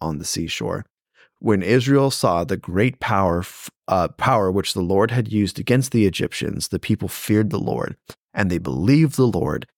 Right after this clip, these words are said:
and his servant Moses. So one of the most dramatic, incredible miracles that we see in the Bible. Um, in any other time in history,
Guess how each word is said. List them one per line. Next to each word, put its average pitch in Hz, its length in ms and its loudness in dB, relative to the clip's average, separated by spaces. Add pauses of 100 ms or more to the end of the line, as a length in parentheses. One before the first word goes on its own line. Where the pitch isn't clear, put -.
(180)
and 80 140 -4
his 95 120 -6
servant 92 540 0
Moses. - 680 -6
So 82 420 0 (320)
one 151 260 4
of 165 120 2
the 151 120 4
most 127 440 2
dramatic, 104 760 2
incredible 98 520 0
miracles 90 540 0
that 76 160 0
we 85 100 -2
see 85 400 0 (840)
in 107 160 2
the 107 80 4
Bible. 87 480 0 (340)
Um, 85 320 -2 (180)
in 120 260 4
any 147 300 6
other 139 180 6
time 123 300 2
in 117 80 4
history, 107 600 0